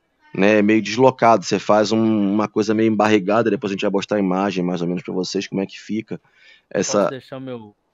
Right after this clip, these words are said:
Speaker 2: pouso também aí, né? Eu vou deixar todos esses pouso, decolagem, et cetera, eu vou deixar separado pra gente ver na prática, né?
Speaker 1: É, vai ficar mais ou menos embarrigado, entendeu? Ah, no Case one, agora falando de, especificamente de Case one, Case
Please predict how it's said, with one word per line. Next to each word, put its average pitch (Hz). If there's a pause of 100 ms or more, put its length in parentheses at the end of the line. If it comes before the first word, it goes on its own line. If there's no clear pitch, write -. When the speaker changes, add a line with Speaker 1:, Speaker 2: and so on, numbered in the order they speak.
(140)
Speaker 2:
pouso 117
também 107
aí, 110
né? 120
Eu 104
vou 107
deixar 101 (260)
todos 208
esses -
pouso, 123
decolagem, 107
et 104
cetera, 113
eu 123
vou 127
deixar 123
separado 104
pra 113
gente 117
ver 98
na 107
prática, 285
né? - (720)
Speaker 1:
É, -
vai 104
ficar 107
mais 107
ou 107
menos 104
embarrigado, 101
entendeu? 85 (720)
Ah, 139
no 147
Case 170
one, 139
agora 131
falando 120
de, 110
especificamente 117
de 104
Case 107
one, 104
Case 98